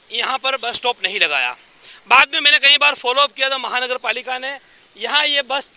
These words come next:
थांबा लगाया, इसको यहाँ पे कहीं गाड़ा गया था ज़मीन में, ज़मीन में,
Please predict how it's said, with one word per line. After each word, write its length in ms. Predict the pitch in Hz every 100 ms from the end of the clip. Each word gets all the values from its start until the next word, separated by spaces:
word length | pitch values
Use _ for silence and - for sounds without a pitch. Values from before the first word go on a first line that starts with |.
| -
थांबा 340 | 220 285 311 - -
लगाया, 400 | 214 214 190 147 - _ _ _ _ -
इसको 220 | 254 311
यहाँ 220 | 277 277
पे 100 | 294
कहीं 280 | 294 285 294 233
गाड़ा 220 | 233 269
गया 160 | 269 277
था 100 | 277
ज़मीन 300 | 226 254 262
में, 200 | 269 277 - - - - -
ज़मीन 300 | 233 269 285
में, 160 | 269